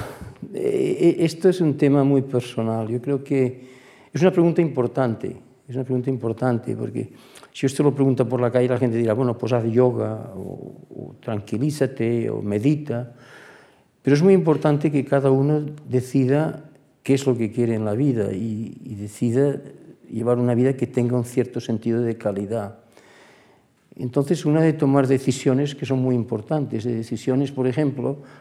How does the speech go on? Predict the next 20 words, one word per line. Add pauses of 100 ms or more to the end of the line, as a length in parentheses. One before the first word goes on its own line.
(120)
¿cuánta
gente
viene
estresada
al
trabajo
porque
siempre
salen
tarde
de
su
casa? (960)
¿Es
tan
difícil
salir
diez
minutos
antes?